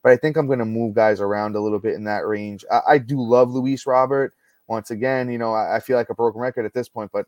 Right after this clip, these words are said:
love him a little bit more as a number two than a number one outfielder.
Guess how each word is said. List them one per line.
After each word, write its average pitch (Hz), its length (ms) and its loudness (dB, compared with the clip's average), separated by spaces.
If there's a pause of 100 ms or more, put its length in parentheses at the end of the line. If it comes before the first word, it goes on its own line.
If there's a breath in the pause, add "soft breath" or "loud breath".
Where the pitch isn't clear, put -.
love 107 220 -2
him 117 80 -10
a 117 40 -8
little 123 180 0
bit 117 120 -4
more 127 160 -4
as 117 100 -6
a 120 40 -20
number 117 200 -8
two 127 220 -10
than 110 140 -10
a - 40 -16
number 107 200 -8
one 113 180 -4
outfielder. 107 680 -6